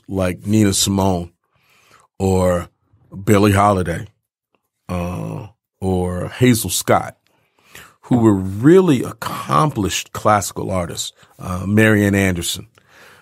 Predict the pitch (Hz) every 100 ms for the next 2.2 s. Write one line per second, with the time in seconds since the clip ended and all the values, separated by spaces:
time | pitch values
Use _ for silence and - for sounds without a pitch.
0 | _ - 95 92 92 - 107 _ _ _
1 | _ - - - - 113 104 104 101 -
2 | 95